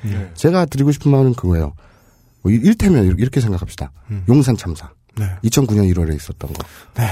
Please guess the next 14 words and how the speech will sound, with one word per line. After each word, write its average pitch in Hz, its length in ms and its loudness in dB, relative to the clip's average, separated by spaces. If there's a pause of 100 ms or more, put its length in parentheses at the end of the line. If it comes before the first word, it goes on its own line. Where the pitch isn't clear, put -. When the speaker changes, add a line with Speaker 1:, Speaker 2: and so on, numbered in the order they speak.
(120)
Speaker 1:
불법 135 340 2
아닙니다. 101 520 -2 (360)
Speaker 3:
그분들은 202 1200 4 (420)
간단히 202 340 4
얘기하면 147 460 2
내가 170 160 4
일, 170 240 4
이억 202 200 4 (140)
권리금 196 400 4
주고 156 200 0
들어가서 131 360 0
장사하다가 95 880 0 (260)
Speaker 1:
음. 107 140 -18 (140)
Speaker 3:
권리금 190 440 4